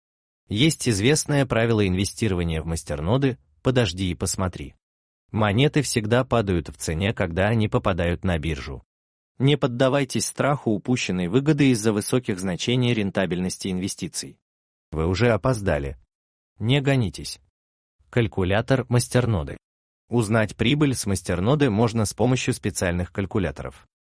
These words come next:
Они не требуют прописывания тарифов.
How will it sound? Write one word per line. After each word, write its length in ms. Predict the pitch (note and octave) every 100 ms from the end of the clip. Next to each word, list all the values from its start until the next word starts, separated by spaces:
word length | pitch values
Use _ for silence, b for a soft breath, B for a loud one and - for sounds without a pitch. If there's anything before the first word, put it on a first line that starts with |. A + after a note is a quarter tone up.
| _ _ _
Они 340 | G#2+ A2+ B2+
не 180 | C#3 C#3
требуют 500 | B2+ A#2+ B2 B2 A#2+
прописывания 680 | - F#2 F#2+ - F#2 F2 E2
тарифов. 640 | G2+ A2 F2+ - - -